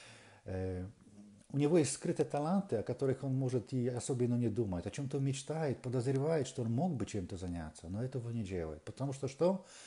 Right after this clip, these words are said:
Он нашёл девушку, женился, у них родился ребёнок, и теперь ему самое важное, что заработать. Сперва он работал, купил машину, м, а теперь ребёнок. Но потом что? Выгорание.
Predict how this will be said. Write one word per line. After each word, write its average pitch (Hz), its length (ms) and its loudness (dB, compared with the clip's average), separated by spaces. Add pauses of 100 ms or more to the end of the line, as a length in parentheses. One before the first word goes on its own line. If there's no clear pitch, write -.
(180)
Он 175 120 -4
нашёл 135 260 2
девушку, 120 680 4 (1120)
женился, 131 720 6
у 104 80 2
них 131 160 0
родился 113 400 4
ребёнок, 101 480 2
и - 40 -20
теперь - 320 0
ему 131 200 2
самое 113 340 0
важное, 123 320 0
что - 180 -4
заработать. 110 800 0 (320)
Сперва 160 480 4
он 113 320 2
работал, 107 500 4
купил 156 340 0
машину, 87 580 -4 (1000)
м, 95 400 -2
а 104 60 0
теперь 175 280 0
ребёнок. 104 560 4 (600)
Но 127 200 2
потом 156 320 2
что? 196 400 2 (680)
Выгорание. 104 720 4